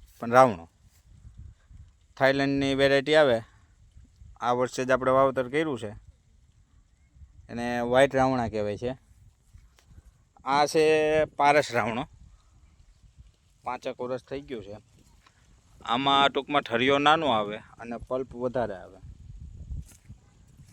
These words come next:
આવા ઘણા અલગ અલગ વેરાયટીના ઝાડવા આપણે વાવ્યા છે, તે હું તમને આજે આપણે ગોડાઉનમાં બતાવું. નારિયેળી તો આપણે ઘણી છે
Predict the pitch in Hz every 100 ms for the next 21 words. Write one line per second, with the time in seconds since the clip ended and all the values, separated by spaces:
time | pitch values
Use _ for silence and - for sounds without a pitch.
0 | - - 107 107 110 120 117 117 120 117
1 | 120 117 117 120 117 120 117 117 120 120
2 | 120 120 127 143 123 117 117 - - -
3 | - - - - - - - - - -
4 | - - - - - - 113 117 120 120
5 | 117 117 113 110 113 117 117 113 107 123
6 | 117 101 101 - - 107 113 120 120 120
7 | 120 117 120 117 139 139 107